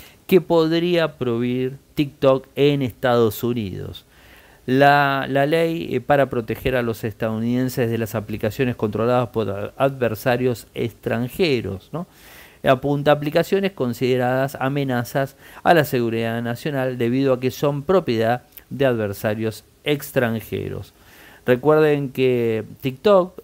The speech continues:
el propietario, como bien les decía recién, es ByteDance, que tiene sede en Beijing, eh, y supuestamente trabaja con el gobierno chino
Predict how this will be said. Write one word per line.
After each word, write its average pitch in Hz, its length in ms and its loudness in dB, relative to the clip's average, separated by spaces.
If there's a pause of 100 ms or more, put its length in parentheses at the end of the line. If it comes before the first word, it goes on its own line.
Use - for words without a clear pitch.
el 117 160 -2
propietario, 120 640 0
como 110 200 -4
bien 123 160 -2
les 117 100 0
decía 117 280 -2
recién, 143 440 -2
es 98 120 -8
ByteDance, 160 640 0 (360)
que 113 100 -2
tiene 123 540 -2
sede 123 400 2
en 117 140 -4
Beijing, 180 520 -2 (480)
eh, - 240 -2 (180)
y 101 300 -2 (100)
supuestamente 156 680 0
trabaja 151 580 4
con 127 140 -2
el 113 140 -2
gobierno 135 380 -2
chino 120 520 -4